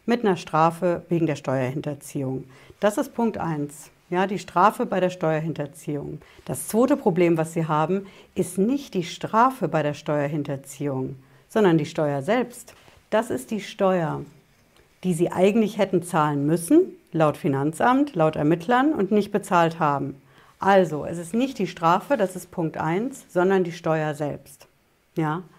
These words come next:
Und wenn das Finanzamt wegen Steuerhinterziehung ermittelt, dann kann es die letzten zehn Jahre prüfen, manchmal sogar zwölf, meistens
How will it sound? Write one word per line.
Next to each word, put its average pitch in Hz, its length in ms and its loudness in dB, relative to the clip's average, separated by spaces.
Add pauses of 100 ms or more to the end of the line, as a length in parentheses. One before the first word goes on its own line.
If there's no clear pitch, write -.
(440)
Und 185 80 2
wenn 185 140 6
das 196 140 -2
Finanzamt 202 520 2
wegen 170 180 0
Steuerhinterziehung 180 920 0
ermittelt, 185 600 -2 (580)
dann 156 140 -4
kann 214 260 2
es 233 200 -6
die 175 120 -2
letzten 165 560 -4
zehn 226 500 0
Jahre 151 320 2
prüfen, 143 560 -8 (180)
manchmal 240 360 -2
sogar 165 280 0
zwölf, 143 360 -4 (640)
meistens 208 640 2